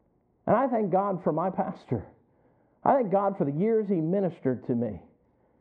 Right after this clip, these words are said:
And I thank God that there was someone there to help me and to encourage me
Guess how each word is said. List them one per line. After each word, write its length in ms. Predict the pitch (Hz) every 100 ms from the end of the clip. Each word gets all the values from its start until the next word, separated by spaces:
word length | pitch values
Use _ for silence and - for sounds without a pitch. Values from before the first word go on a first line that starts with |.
| _ _
And 80 | 202
I 80 | 262
thank 240 | 294 262
God 400 | 202 233 240 185 - -
that 180 | 139 190
there 140 | 196 190
was 100 | 175
someone 300 | - 254 247
there 160 | 220 196
to 80 | 165
help 320 | 202 233 -
me 220 | 196 175
and 100 | 160
to 40 | 165
encourage 540 | 160 - 262 262 214
me 240 | 185 156